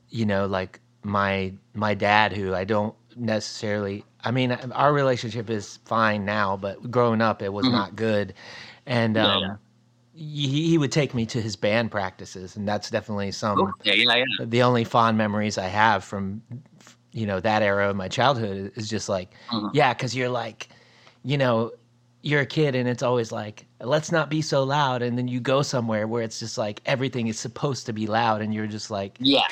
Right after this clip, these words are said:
Speaker 1: "Yes." <laughs> Um, but, yeah, that's really cool, and it's, you know, it's really, like,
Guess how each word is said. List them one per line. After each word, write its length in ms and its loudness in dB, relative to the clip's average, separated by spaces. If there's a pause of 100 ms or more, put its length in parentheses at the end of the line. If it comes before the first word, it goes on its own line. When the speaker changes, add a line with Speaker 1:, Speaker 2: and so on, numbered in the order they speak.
(100)
Speaker 1:
"Yes." 680 2
<laughs> 760 0 (500)
Um, 300 2 (760)
but, 140 2
yeah, 360 4 (100)
that's 260 2
really 180 4
cool, 440 4 (260)
and 140 2
it's, 360 -4 (580)
you 140 4
know, 160 6
it's 200 -2
really, 240 4
like, 460 -2